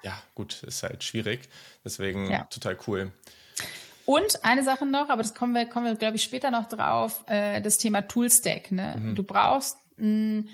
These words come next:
Speaker 2: äh, ein Toolstack in deiner, in deiner Company, in deinem Unternehmen,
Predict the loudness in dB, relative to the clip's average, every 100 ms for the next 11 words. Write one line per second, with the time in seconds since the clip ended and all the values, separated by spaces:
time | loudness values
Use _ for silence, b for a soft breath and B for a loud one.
0 | B B _ 0 2 2 2 -2 -2 -4
1 | -2 -2 0 -2 -2 -2 2 4 4 4
2 | 2 0 -2 0 0 -2 -2 -4 -2 -4
3 | -4 -4 -4 -6 -6 -6 -4 -4 -6